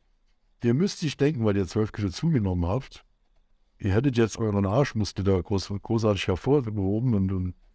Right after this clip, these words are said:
und austrainiert. Das könnt ihr daran erkennen, an euren speckigen Ärmchen, mit denen ihr euer Handy festhaltet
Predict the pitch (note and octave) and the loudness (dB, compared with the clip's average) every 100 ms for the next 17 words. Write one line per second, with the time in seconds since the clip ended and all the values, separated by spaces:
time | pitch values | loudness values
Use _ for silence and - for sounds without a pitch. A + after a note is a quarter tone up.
0 | _ - F#2+ G2 D3 - G#2 F#2+ B2 G#2 | _ -6 -2 0 0 0 0 2 0 -2
1 | - C#3 C#3 C3 D#3+ E3 A#2+ - D3+ C#3+ | -2 0 2 2 2 0 -2 0 0 0
2 | D#3+ - _ _ _ G#2 A#2 B2 A#2 - | -2 -6 _ _ _ -2 2 4 2 0
3 | D#3+ E3 D#3+ C3 B2 C3+ F#3+ F#3+ A#2+ A2+ | -2 -2 0 0 0 0 -2 -2 0 0
4 | G#2 C#3 C3+ A#2+ A#2 G#2 F#3 E3+ A2 A#2 | 0 2 2 2 2 2 2 2 0 -2
5 | G#2+ - A2+ A#2 D3+ | -4 -4 -2 -2 -6